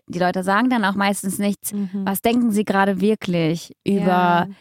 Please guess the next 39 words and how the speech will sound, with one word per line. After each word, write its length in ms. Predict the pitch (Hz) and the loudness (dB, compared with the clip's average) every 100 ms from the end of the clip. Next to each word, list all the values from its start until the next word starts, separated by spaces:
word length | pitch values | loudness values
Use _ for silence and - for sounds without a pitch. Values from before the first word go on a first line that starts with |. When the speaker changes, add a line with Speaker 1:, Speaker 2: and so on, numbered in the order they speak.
| _ _ - | _ _ 0
Speaker 1:
die 80 | 220 | 2
Herkunft, 840 | 196 196 - - 185 180 180 - | 4 2 0 0 2 2 -2 -6
über 140 | 165 202 | -4 -2
die 240 | 202 170 | -4 -4
Wurzeln, 720 | 165 165 - - 170 165 170 | -4 -4 -6 -8 -4 -2 -2
Speaker 2:
Ja. 140 | 196 196 | 0 0
Speaker 1:
über, 580 | 208 202 202 202 196 190 _ _ - - - | 0 2 2 4 2 0 _ _ -20 -20 -4
denken 360 | 208 214 220 214 | -2 0 0 0
sie 160 | 208 | 0
gerade 520 | 202 190 196 202 202 | 0 2 4 2 2
daran, 720 | 196 196 196 190 196 190 185 - - | 0 0 0 0 0 0 -2 -6 -8
wie 320 | 185 208 202 | -2 0 -2
politisch 520 | - 208 196 196 - | -2 -2 -2 -4 -4
ich 180 | - - | -8 -2
eingestellt 680 | 180 185 180 - 180 175 170 | 0 0 0 -2 0 0 0
bin, 120 | 220 | 0
Speaker 2:
Ja, 360 | 233 202 170 240 - | 2 2 2 0 0
das 160 | 262 | 0
Speaker 1:
wie 40 | 226 | 2
mei-, 160 | 233 | 2
Speaker 2:
frage 100 | 214 | 2
Speaker 1:
wie 40 | 233 | 2
Speaker 2:
ich 60 | |
Speaker 1:
meine 180 | 247 240 | 2 2
Speaker 2:
mich 80 | 240 | 2
tatsächlich 440 | 190 196 196 196 | 2 2 2 0
auch 60 | 190 | 0
Speaker 1:
Eltern 280 | 185 180 180 | 2 2 2
Speaker 2:
gerade 320 | 190 185 180 | 0 0 -2
oft. 280 | 175 180 - | -4 -6 -6
Speaker 1:
ticken. 480 | 202 185 170 175 175 - - | -6 -2 0 0 -2 -6 -8
Speaker 2:
Ich 80 | 285 | -4
hatte 140 | 311 | 0
das 220 | 254 247 | 0 0
witzigerweise 580 | 247 226 233 202 202 202 | -2 -4 -2 0 0 0
jetzt 160 | 196 - | 0 0
auch 120 | 190 | 0
am 120 | 185 | 0
Freitag. 680 | - 190 254 185 165 226 - | -2 -2 -2 0 -2 -4 -10